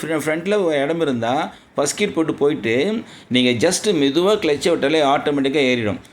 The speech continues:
So, பேக் வீல் இப்போ ரேம்பில் ஏறுது. ரேம்பில் ஏறி சர்ஃபேஸ்க்கு வரும், பார்க்கிங் வரும்.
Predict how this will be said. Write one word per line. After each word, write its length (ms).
So, 460
பேக் 300
வீல் 220
இப்போ 140
ரேம்பில் 400
ஏறுது. 640
ரேம்பில் 380
ஏறி 320
சர்ஃபேஸ்க்கு 440
வரும், 280
பார்க்கிங் 420
வரும். 280